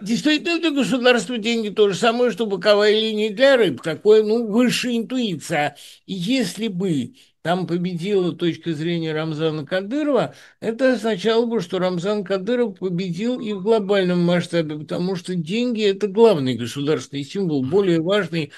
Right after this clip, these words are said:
чем все остальное. Что попадает на купюру, то и есть самое заветное. Отсюда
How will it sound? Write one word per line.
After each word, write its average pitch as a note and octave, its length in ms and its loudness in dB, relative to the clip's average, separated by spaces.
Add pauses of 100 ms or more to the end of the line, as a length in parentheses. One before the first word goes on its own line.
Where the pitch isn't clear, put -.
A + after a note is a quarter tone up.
(180)
чем F#3+ 200 4
все G3+ 200 6
остальное. F#3 440 4
Что - 300 4
попадает F3 800 4
на F3 160 4
купюру, F#3+ 760 6 (400)
то A3+ 140 10
и B3+ 120 6
есть G#3 400 2
самое A3 340 6
заветное. E3 760 4
Отсюда A3+ 540 4